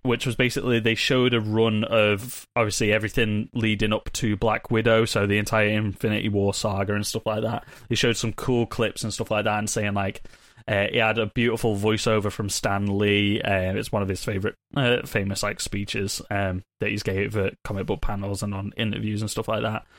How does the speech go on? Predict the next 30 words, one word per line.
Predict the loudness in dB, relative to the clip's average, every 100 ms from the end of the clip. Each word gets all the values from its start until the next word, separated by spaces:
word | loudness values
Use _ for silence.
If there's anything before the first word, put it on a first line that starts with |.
| -20 -20 _
Basically, | 0 0 2
like, | 4 4 0
talking | 0 0 2
about | 0 0
hope | 0 0 2
and | 2 0 -2
how | -4 -2
these | -2 -2
films | -2 -2
bring | -2 -2
us | -2 -2
together | 0 2 2 2
and | 2 0
everything | -2 -2 -2
like | -2 0
that, | 0 0 -2
and |
how | -2 0 0 -2 -8 -16 -2
Marvel | 2 2 2
is, | 2 0
like, | -4 -2
representing | -4 0 0 0 -2 -2
the | 0
world | 2 2
outside | 2 0 -2 0
your | 0
window, | 0 2 2 2
but | 0 0
with | -2
that, | -2